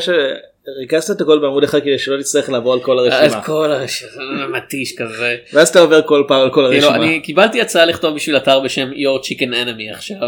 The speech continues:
Speaker 2: אז
Speaker 1: אוקיי, שנייה, עצור את הפודקאסט.
Speaker 2: <laughs>
Speaker 1: יש,
Speaker 2: זה לא אלטר-
Speaker 1: יש אתר שבו תרנגולת הן האויב?
Speaker 2: אה,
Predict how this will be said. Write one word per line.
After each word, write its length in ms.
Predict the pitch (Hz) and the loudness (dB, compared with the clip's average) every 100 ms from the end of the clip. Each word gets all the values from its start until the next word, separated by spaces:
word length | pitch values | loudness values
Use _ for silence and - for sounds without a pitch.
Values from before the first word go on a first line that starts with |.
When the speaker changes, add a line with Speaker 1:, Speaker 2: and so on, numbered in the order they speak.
| 117 127 - _ _ _ | -8 -14 -16 _ _ _
Speaker 2:
אז 200 | 127 123 120 117 123 _ 143 | -6 -6 -8 -12 -14 _ 0
Speaker 1:
אוקיי, 360 | 165 175 160 175 | 0 6 4 4
שנייה, 480 | - 147 143 151 165 | -2 0 2 4 2
עצור 240 | 135 147 | 2 2
את 80 | 151 | 2
הפודקאסט. 580 | 170 131 123 127 127 - - 190 208 - | 2 0 0 0 0 0 0 0 0 0
Speaker 2:
<laughs> 480 | 180 - 233 254 - | -2 -6 -8 -2 0
Speaker 1:
יש, 200 | 139 147 | 4 8
Speaker 2:
זה 60 | 175 | 8
לא 200 | 180 196 | 8 8
אלטר- 260 | 185 160 | 8 6
Speaker 1:
יש 100 | 185 | 6
אתר 340 | 208 - 175 175 | 4 4 4 4
שבו 320 | 170 147 160 | 4 4 4
תרנגולת 520 | 165 156 135 139 139 | 4 2 4 2 4
הן 120 | 147 | 0
האויב? 280 | 127 123 139 185 - _ _ _ _ _ - _ - 156 | 0 0 0 -4 -16 _ _ _ _ _ -20 _ -8 0
Speaker 2:
אה, 260 | 147 156 | 2 2